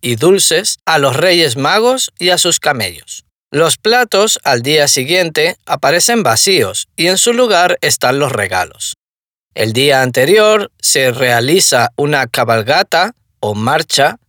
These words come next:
de los Reyes Magos en diferentes lugares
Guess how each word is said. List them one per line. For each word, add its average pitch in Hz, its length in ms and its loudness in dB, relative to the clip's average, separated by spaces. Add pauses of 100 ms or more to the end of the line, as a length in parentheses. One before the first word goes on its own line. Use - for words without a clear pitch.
de 151 220 0
los 214 160 0
Reyes 151 440 0
Magos 156 540 0
en 160 200 -2
diferentes 135 720 0
lugares 156 760 0